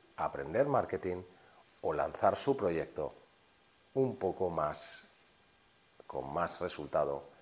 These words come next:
y siempre acompañados por un equipo que no te va a dejar de lado ante cualquier duda en el camino. Mi nombre es Juanjo Amengual,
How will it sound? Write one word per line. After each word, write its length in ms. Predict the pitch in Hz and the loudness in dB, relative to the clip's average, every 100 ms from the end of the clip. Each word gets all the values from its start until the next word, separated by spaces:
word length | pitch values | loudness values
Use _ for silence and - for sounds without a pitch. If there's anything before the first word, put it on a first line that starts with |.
| - - - - - 107 | -20 -20 -20 -20 -10 -2
y 160 | 104 | 2
siempre 640 | - - 123 131 135 139 - | 4 4 2 2 2 0 2
acompañados 840 | 92 - 85 82 87 104 123 113 | 0 0 -2 0 2 2 0 -4
por 260 | - 82 - - | -2 -2 -2 -4
un 160 | 120 113 | 0 0
equipo 540 | 90 107 - 123 - - - - - - | 0 0 2 2 0 -16 -20 -20 -20 -6
que 160 | 82 | -4
no 220 | 85 107 107 | 0 0 0
te 160 | 80 | 2
va 200 | 95 101 | 4 4
a 60 | 85 | 2
dejar 400 | 78 - 92 - | -2 -2 -2 0
de 140 | 82 | 0
lado 400 | 78 80 82 78 - - | 2 0 0 -6 -12 -10
ante 300 | - 78 80 | -8 -6 -6
cualquier 500 | - 71 - 104 - | -6 -6 -4 -4 -4
duda 360 | 87 95 65 53 - - | -4 -2 -4 -8 -14 -12
en 120 | 78 | -8
el 100 | 76 | -6
camino. 320 | 80 69 - - _ _ _ _ - - - - - - | -6 -8 -12 -18 _ _ _ _ -20 -20 -20 -20 -14 -2
Mi 60 | |
nombre 240 | 101 120 123 | 2 6 4
es 100 | - | 4
Juanjo 340 | 117 107 - | 2 2 0
Amengual, 540 | 80 76 87 117 123 | 0 2 4 6 4